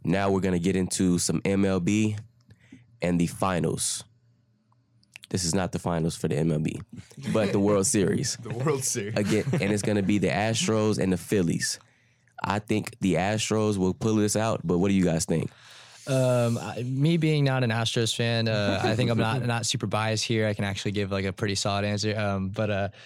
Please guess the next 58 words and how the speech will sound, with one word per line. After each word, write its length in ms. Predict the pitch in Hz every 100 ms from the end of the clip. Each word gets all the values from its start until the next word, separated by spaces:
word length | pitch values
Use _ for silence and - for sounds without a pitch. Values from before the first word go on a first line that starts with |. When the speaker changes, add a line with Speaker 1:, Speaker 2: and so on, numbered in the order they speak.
| - - -
Speaker 3:
uh, 340 | 120 117 110 110
I, 160 | 131
I 100 | 143
don't 160 | 151 170
really 160 | 160 147
think 140 | 147
the 80 | 120
Phillies 400 | 127 123 123 120
really 160 | 117
thought 200 | 110 107
they 80 | 113
were 80 | 107
gonna 160 | 101 92
be 200 | 95 98
in 60 |
this 140 | 98 -
position. 560 | 101 101 - 104 104
And 200 | 101 104
I 80 | 107
don't 140 | 117
really 140 | 113 104
think 140 | 107
a 40 | 92
lot 100 | 90
of 60 |
people 160 | 98 90
thought 220 | 98 95
they 80 | 98
were. 260 | 98 98
Like, 220 | 95 95 107
if 100 | 110
you 300 | 107 101 98
went 180 | 107
back, 260 | 101 101 98
like, 100 | 98 -
like, 140 | 107 104
a 40 |
month, 320 | 95 95 87
even, 280 | 98 92 90
like, 180 | 90 90
predictions 520 | - 101 98 104 98
for 100 | -
the 80 | 95
World 200 | 95 92
Series, 480 | - 92 90 90 - _ _ -
but 80 | 110
most 280 | 120 170 -
of 60 |
them 80 | 160
probably 300 | 147 147 131
did 140 | 139
consi-, 280 | - 107 -
like, 240 | 104 92 - - -
have 240 | 101 110 101
the 100 | 92
Astros 420 | 101 - 101 92
in 80 |
it. 140 | 95